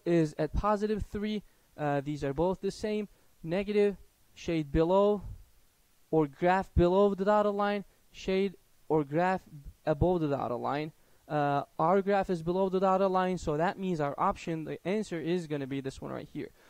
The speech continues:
That's how quickly you can solve these questions as you get familiar with, uh, the three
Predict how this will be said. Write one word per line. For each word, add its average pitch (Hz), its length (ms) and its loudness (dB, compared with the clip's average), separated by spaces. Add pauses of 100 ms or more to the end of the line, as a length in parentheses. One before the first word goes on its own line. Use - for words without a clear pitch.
(280)
That's 202 260 4
how 220 160 0
quickly 214 480 -4
you 185 160 -2
can 175 200 -4
solve 185 300 0
these 208 200 -6
questions 185 420 -6
as 156 80 -4
you 165 60 -4
get 165 160 -4
familiar 208 580 -2
with, 190 280 0 (320)
uh, 151 400 2
the 147 140 2
three 190 440 -4